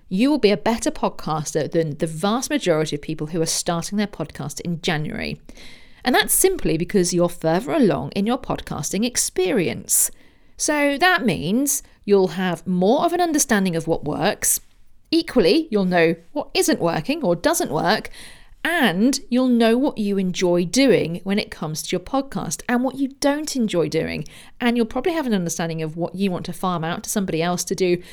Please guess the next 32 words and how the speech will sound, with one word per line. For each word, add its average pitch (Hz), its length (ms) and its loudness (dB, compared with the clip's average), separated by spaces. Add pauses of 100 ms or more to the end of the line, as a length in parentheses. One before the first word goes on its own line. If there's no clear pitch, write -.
(220)
and 233 140 2
your 240 100 6
processes 214 840 2
will 196 120 -2
be 190 140 -2
much - 340 -4
better 196 280 -2
because - 380 -10
you'll 190 140 -2
have 180 240 -8
done 196 280 0
them, 196 160 0 (360)
and 277 160 0
you'll, 294 480 -2
you'll 330 120 2
just - 260 -2
have 269 440 0
a 247 80 4
good 226 480 6
feel 226 600 0
for 247 400 0
it. - 320 -6 (760)
You'll 262 200 4
be 285 140 2
in 285 120 2
the 277 60 6
habit, - 800 0 (380)
and 247 120 2
I 247 100 4
love 269 320 2
a 254 60 4
habit, - 640 -4